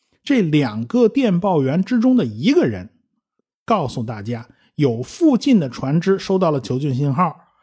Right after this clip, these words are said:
这样呢，就给大家带来了生存的希望。是菲利普斯呢，还是哈罗德呢？这已经不重要了。最终有七百多人获救，一千五百人死亡。这场悲剧是被文艺作品反复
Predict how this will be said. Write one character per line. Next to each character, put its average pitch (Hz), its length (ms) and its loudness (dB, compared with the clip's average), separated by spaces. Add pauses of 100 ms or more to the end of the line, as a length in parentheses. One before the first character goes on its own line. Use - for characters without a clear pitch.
(320)
这 247 180 0
样 160 180 0
呢， 139 120 -2
就 151 140 -4
给 107 160 -10
大 135 220 -8
家 156 260 -8 (220)
带 143 160 0
来 120 120 -6
了 143 120 -8
生 254 400 2
存 113 260 -6
的 113 140 -8
希 - 260 -8
望。 147 280 -4 (720)
是 247 220 0
菲 311 220 2
利 233 80 4
普 147 120 -4
斯 247 200 2
呢， 214 280 2
还 - 160 -10
是 - 120 -10
哈 160 160 -6
罗 147 120 -4
德 127 200 -6
呢？ 147 120 -4 (200)
这 156 100 -4
已 113 60 -2
经 117 160 -6
不 120 100 -10
重 131 220 -4
要 104 200 -6
了。 95 60 -20 (480)
最 185 160 2
终 240 300 4
有 120 120 -6
七 240 280 -2
百 143 120 -2
多 147 160 2
人 123 160 -2
获 127 240 -6
救， 131 220 -6 (220)
一 175 80 -2
千 170 180 -6
五 151 80 -2
百 156 140 -2
人 110 160 -6
死 98 220 -14
亡。 87 220 -16 (560)
这 220 140 0
场 113 240 -8
悲 170 300 0
剧 151 280 -4
是 131 160 -12
被 117 200 -6
文 110 280 -6
艺 160 220 -2
作 127 180 -4
品 123 240 -6
反 113 400 -8
复 151 340 -6